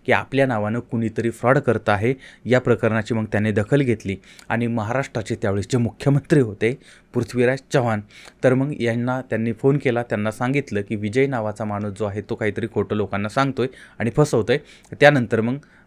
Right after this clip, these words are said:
पृथ्वीराज चव्हाण यांनी हे जे प्रकरण आहे ते प्रकरण गुन्हे शाखेकडे दिलेलं होतं आणि त्यानंतर आता गुन्हे शाखा जी आहे ती विजयच्या मागावरती होती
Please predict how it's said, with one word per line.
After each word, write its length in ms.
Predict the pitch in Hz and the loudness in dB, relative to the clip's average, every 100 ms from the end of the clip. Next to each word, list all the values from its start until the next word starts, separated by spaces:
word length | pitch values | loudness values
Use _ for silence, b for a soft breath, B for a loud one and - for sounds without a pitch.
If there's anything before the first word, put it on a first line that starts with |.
| - | -2
पृथ्वीराज 360 | 123 143 151 | 2 4 2
चव्हाण 320 | 147 123 120 | 2 0 2
यांनी 220 | 120 110 113 | 0 -2 0
हे 120 | 117 | 0
जे 120 | 139 | 0
प्रकरण 400 | 139 120 117 113 | 0 -2 -2 -2
आहे 180 | 107 107 | -4 -4
ते 100 | 117 | -6
प्रकरण 420 | 113 117 110 139 156 b b 101 | -4 -2 -2 -4 -8 b b 0
गुन्हे 200 | 127 127 | 2 2
शाखेकडे 500 | - 98 104 104 113 | 2 0 0 2 0
दिलेलं 360 | 110 110 120 117 | 2 2 2 0
होतं 240 | 101 143 151 B B B | 0 -2 -4 B B B
आणि 160 | 110 | -4
त्यानंतर 420 | 110 143 139 113 107 | 0 0 -2 -2 -4
आता 200 | 98 110 | -2 -4
गुन्हे 300 | 104 127 143 | 0 0 0
शाखा 280 | 110 101 | 0 0
जी 140 | 104 107 | 0 0
आहे 180 | 98 104 | 0 -2
ती 120 | 117 | -2
विजयच्या 560 | 101 95 104 98 147 160 - | -2 -4 -2 -2 -4 -4 -4
मागावरती 580 | 101 107 113 104 95 98 | -2 2 2 2 0 -6
होती 300 | 92 - | -8 -4